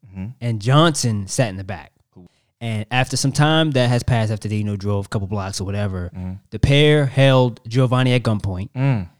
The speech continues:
Speaker 2: After finding a deserted area, all three got out of the car, whereupon Jones and Johnson robbed Giovanni
Speaker 1: Mm.
Speaker 2: and forced him into the trunk.
Speaker 1: Mm.
Speaker 2: They then picked up Jones's girlfriend,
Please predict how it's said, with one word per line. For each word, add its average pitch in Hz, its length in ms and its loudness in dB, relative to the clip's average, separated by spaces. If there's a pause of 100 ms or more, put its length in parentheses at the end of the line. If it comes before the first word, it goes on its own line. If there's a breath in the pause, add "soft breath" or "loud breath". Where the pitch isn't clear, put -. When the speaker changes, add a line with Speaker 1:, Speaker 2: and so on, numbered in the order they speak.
Speaker 2:
After 113 240 -6
finding 175 440 2
a 110 380 0
deserted 143 480 4
area, 113 540 4 (460)
all 147 180 6
three 156 200 2
got 127 120 4
out 120 60 4
of 107 80 -2
the 110 60 -8
car, 151 500 4 (580)
whereupon 120 520 0
Jones 160 500 2
and 120 200 -2
Johnson 127 680 2 (260)
robbed 143 340 4
Giovanni 107 640 0 (160)
Speaker 1:
Mm. 98 220 -6
Speaker 2:
and - 100 -6
forced 139 260 2
him 127 120 4
into 107 180 -2
the 92 80 -8
trunk. 90 300 -4 (220)
Speaker 1:
Mm. 139 360 2 (1400)
Speaker 2:
They 120 120 0
then 180 280 6
picked 175 240 4
up 131 200 4
Jones's 135 500 6
girlfriend, 123 640 4